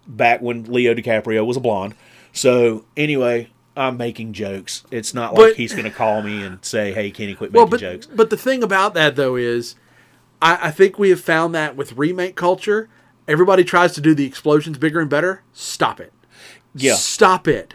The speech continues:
Speaker 1: Please.
Speaker 2: They were unique for a reason.
Speaker 1: Um, I don't mind, I don't mind reboots of certain things.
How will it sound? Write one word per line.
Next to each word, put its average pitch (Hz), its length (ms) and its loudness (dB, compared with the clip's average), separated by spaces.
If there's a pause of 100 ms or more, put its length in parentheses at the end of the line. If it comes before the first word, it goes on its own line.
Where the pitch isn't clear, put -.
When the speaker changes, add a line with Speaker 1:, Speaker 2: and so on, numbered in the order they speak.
Speaker 1:
Please. 107 480 -4
Speaker 2:
They 190 200 10
were 202 200 8
unique 165 760 -2
for 156 540 2 (120)
a 139 240 -2
reason. 117 1160 -8
Speaker 1:
Um, 117 200 -2
I 131 80 4
don't 170 360 2
mind, 143 520 -2 (260)
I 120 60 -4
don't 143 300 0
mind 135 360 -2
reboots 131 500 -2
of 110 100 -12
certain 127 460 -6
things. 147 480 -8